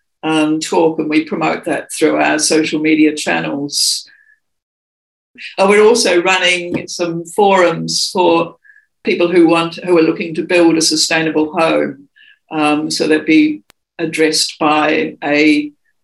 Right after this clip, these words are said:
green builder and, um, a panel of, um,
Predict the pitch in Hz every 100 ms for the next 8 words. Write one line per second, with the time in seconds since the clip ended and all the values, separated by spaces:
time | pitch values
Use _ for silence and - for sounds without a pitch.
0 | _ - 180 165 160 165 156 151 143 -
1 | 143 151 143 147 147 - 143 139 147 147
2 | 127 - 170 151 143 143 - - - -
3 | 139 139 139 147 147